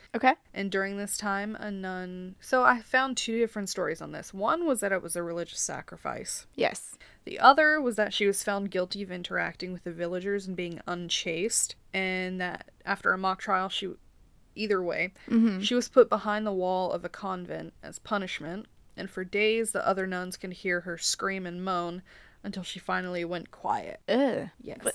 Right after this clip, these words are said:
Speaker 1: it
Speaker 2: So, l-, you know.
Speaker 1: Quiet because she died?
Speaker 2: Yeah.
Speaker 1: Okay.
Speaker 2: The hauntings apparently started after that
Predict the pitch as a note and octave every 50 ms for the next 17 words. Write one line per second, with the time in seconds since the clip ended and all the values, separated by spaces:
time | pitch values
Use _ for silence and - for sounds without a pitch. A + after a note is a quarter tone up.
0 | - - D#4 - - _ _ - - - G#3+ F#3+ F3+ E3 E3+ F3 F3+ F3 - -
1 | - G3 F3 E3 A#3+ A#3+ A#3+ B3 B3+ A#3+ A3 - _ A3 G#3+ - - G#3 G3 F#3+
2 | - - - F#3+ F#3 F3 F3 D#3+ D#3+ E3 F3 - C#4 F4 G4 - - _ _ _
3 | - - - - - _ _ - G#3 - - F3+ D#3 - - - - - - -
4 | A3+ A3+ - C4 C#4 C#4 C4+ C#4 C4+ C4+ B3 C4 - B3+ A#3 A3+ - A3+ A3 -
5 | A#3+ A#3 A3+ A#3 A3+ A#3 A#3 A#3 - - A#3+ A3+ A#3 A#3 A#3 B3+ D4+